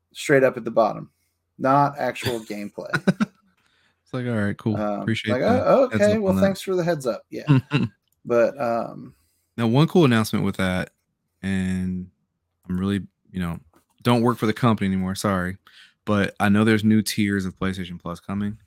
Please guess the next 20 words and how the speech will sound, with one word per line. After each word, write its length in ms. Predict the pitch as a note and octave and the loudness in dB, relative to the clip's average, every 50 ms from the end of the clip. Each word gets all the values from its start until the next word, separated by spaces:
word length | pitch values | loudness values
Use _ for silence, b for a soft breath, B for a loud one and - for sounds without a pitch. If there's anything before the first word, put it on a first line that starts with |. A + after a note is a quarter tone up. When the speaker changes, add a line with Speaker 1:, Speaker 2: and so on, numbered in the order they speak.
| _ _ _ _ | _ _ _ _
Speaker 2:
and 100 | - F2 | -20 -20
if 60 | E2+ _ - | -20 _ -6
I'm 100 | F2+ F#2 | -4 -2
not 160 | G2+ G#2 - | -2 -2 -2
Speaker 1:
Yeah. 40 | F2+ | -2
Speaker 2:
mistaken, 680 | A2 G#2+ - - A#2+ A#2+ A#2 - - G2+ G2+ G2+ F#2+ | -4 -4 0 0 0 0 0 -2 -4 -4 -4 -2 -4
the 100 | G2 F#2+ | -4 -6
second 520 | F#2 - - - - G#2 G#2 - - A2+ F#2 | -6 -8 -8 -4 -2 -4 -4 -2 -4 -6 -4
and 180 | F2+ G2+ - | -4 -6 -6
third 340 | - G2+ G2+ G2 G2 - - | -6 -4 -4 -4 -4 -6 -8
tier 580 | - - - - A2 G2+ F2+ F2 E2+ E2+ - - _ | -14 -12 -8 -6 -6 -4 -6 -6 -8 -10 -14 -6 _
of 240 | G2 G#2 G#2+ G#2+ | -2 0 0 -2
PlayStation 480 | - - G2 F#2+ - - F2+ - - E2 - _ | -4 -6 -6 -6 -6 -10 -12 -14 -16 -20 -14 _
Plus, 320 | E2 E2 D#2+ D2+ - - | -10 -8 -8 -10 -12 -16
if 160 | - F2+ _ - | -18 -20 _ -10
you're 140 | F2 F#2 | -8 -6
a 40 | F2+ | -4
member 300 | F2+ F#2 F#2+ F#2+ F#2 F#2 | -2 -2 -2 -2 -4 -4
of 120 | F2 E2+ G2 | -8 -6 -6
those, 400 | F#2+ F#2+ F2+ F2 F2 F2 - | -6 -4 -4 -6 -8 -10 -14